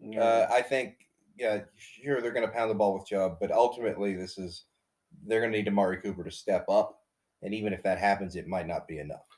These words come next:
Speaker 1: Who scores first in this game, I think, might have a lot to do with determining the tempo. Tempo at the Jags this weekend. The Texans roll into town. You know, what kept me from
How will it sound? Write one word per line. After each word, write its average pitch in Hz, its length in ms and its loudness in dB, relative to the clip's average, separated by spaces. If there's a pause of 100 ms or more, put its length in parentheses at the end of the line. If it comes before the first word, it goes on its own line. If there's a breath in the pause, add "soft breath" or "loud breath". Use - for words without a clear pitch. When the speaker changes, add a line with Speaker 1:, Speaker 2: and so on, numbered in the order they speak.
Speaker 1:
Who 156 140 8
scores 143 400 2
first 131 420 -2
in 123 140 -2
this 113 180 -4
game, 113 300 -4
I 104 100 -4
think, 107 220 -8
might 98 260 -10
have 101 140 -8
a - 20 -10
lot 95 360 -6
to 101 80 -14
do 98 320 -12 (440)
with 95 160 -8
determining 92 720 -4
the 90 100 -8
tempo. 87 580 -8
Tempo 147 520 6
at 135 160 4
the 120 80 -2
Jags 131 680 6
this 117 280 -4
weekend. 117 640 -4 (400 soft breath)
The 107 80 -2
Texans 127 600 4
roll 117 360 2
into 110 180 -2
town. 110 520 -2
You 120 120 -4
know, 120 100 2
what 139 320 2
kept - 320 -2
me 123 480 -2 (580)
from 110 480 2